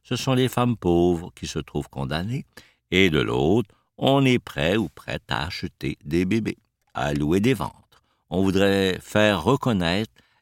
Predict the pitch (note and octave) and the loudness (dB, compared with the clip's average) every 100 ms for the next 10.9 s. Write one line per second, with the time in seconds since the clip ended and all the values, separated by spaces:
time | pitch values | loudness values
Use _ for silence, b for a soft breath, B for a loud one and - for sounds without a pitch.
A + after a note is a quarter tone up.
0 | - D2+ - - C3+ C#3 A#2+ B2+ - F#2+ | -6 -6 -4 0 2 2 -4 -4 -4 -4
1 | E2 - D#2 D#2+ _ _ - G2+ E2 D2+ | -6 -8 -6 -6 _ _ -6 -4 -2 -4
2 | B1+ C2+ A#1+ - _ _ _ _ _ _ | -6 -4 -4 -4 _ _ _ _ _ _
3 | _ _ - E3 G3 F3 D#3 D#3+ C#3 C#3 | _ _ -2 0 2 2 4 2 2 2
4 | B2+ A2 A#2 G#2+ A2 G2 F#2 A2+ B2+ D#3+ | 2 4 2 4 4 4 2 2 0 0
5 | - A2+ - - C#2+ - _ _ _ - | 0 0 -2 -6 -6 -6 _ _ _ -8
6 | - F2 F#2 E2+ F#2+ - F2 D2+ F#2 G2 | -2 0 0 0 0 2 0 2 2 0
7 | - - _ _ _ _ - - - - | -2 -8 _ _ _ _ -6 -4 -4 0
8 | B2+ B2 C#3+ _ - _ _ _ A2 C3 | 2 2 -2 _ -20 _ _ _ 2 4
9 | C3+ C#3+ - - _ _ _ _ _ - | 2 -4 -8 -20 _ _ _ _ _ -2
10 | B2+ G#2+ A#2 A#2 B2 C3 A#2+ G2+ | 0 4 4 4 4 4 4 2